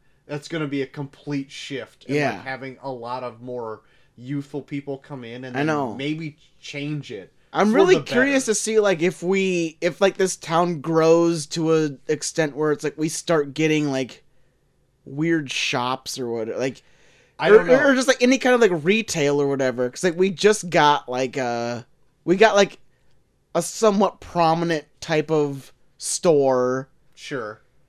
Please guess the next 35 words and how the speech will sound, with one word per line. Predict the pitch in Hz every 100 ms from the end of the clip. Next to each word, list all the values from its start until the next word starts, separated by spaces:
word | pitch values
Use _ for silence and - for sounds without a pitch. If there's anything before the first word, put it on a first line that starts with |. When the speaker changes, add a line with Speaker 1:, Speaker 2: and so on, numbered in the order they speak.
| _ _ _
Speaker 2:
Like, | 156 156
prominent | 208 196 202 180
in | 175
terms | 170 175 165
of, | 156
like, | 160 -
it's | 165 -
still | - 170
pretty, | - 175 151 139 131 - _ _
<laughs> | _ - -
like, | 170 147
low | 156 156 147
key, | - 151 143 143
like, | 135
low | 147 156 151
class | - 151 139 135 -
kind | 143 135
of. | 127 127 - _ _
Speaker 1:
Yeah. | 196 180 98 80 _ _ _ -
Speaker 2:
But, | 156
like, | 151 - - _ _ _
it's | - 233
like | 220
a |
dollar, | 196 175 165 170 165
like, | 170 170
a |
dollar | 170 139 127
store | 131 - 117
kind | 117 127 113
of | 107
thing. | 107 107 120 -
Speaker 1:
Right. | 113 104 - _ _ _
Speaker 2:
But, | 196
like, | 202